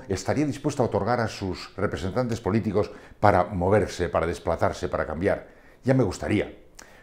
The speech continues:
Me gustaría mucho también saber cuál sería la respuesta de cada ciudadano a esa afirmación pregunta de John Maynard Keynes cuando decía:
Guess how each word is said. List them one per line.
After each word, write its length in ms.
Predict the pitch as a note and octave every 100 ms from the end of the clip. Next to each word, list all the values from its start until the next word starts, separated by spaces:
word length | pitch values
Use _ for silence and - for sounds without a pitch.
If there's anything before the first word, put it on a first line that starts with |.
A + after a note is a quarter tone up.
| -
Me 80 |
gustaría 300 | E2 - G#2+
mucho 240 | A2 A2 G2
también 260 | - G2
saber 460 | G2 F2+ G#2 G2+ - - - -
cuál 180 | D#3
sería 260 | D#3+ C3+ D3+
la 120 | C3
respuesta 440 | G2+ - - A2+ G2
de 140 | F2
cada 280 | F#2 E2 D#2+
ciudadano 760 | - E3 G2+ A#2 A#2+ A#2 A2 - - -
a 120 | B2
esa 480 | D3+ - D#3 - -
afirmación 880 | A2 - A2 G2+ G2 - D3 D#3 -
pregunta 680 | G2+ A#2+ C#3 B2+ C3 B2+ A2+
de 240 | F#2 G2+
John 280 | F2 C#3 C3
Maynard 320 | A#2+ A#2 F#2
Keynes 500 | - A#2 A2 A2 - - -
cuando 260 | G2 G2
decía: 580 | F2+ E2+ G#2+ G2 F2+ -